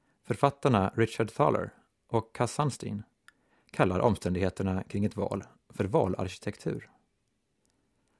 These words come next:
De menar att staten inte bör välja åt oss, men att såväl staten som privata valarkitekter bör se till att valen vi ställs inför i vår vardag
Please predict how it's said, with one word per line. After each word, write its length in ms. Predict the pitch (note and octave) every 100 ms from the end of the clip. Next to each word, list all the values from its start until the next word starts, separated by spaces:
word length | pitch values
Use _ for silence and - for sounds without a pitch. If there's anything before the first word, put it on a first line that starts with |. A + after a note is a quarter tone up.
| _
De 120 | C#3
menar 180 | D3+ F2+
att 100 | F#2+
staten 400 | - G2 G2 B2
inte 300 | A2 F2 -
bör 140 | G2 G2+
välja 360 | A#2 G#2 C3
åt 260 | D#3+ B2 -
oss, 280 | G#2 - - -
men 400 | G#2 G2 G2 F#2+
att 180 | G#2+
såväl 220 | - C#3 F3
staten 460 | - G2 - A2
som 140 | A2+ A2
privata 460 | A2+ G2 G2+ A#2
valarkitekter 920 | A2+ A#2+ F2+ G2+ G#2 G2+ G2 - A2 - _ _ _ _
bör 140 | - B2+
se 120 | D3+
till 400 | - G3+ G2 F#2 -
att 160 | A2+
valen 260 | G#2+ C3 D3
vi 80 | D#3+
ställs 340 | - D3+ -
inför 340 | D#3+ - F#2+
i 40 | F#2+
vår 140 | G#2
vardag 400 | F#2 G2+ G2 G#2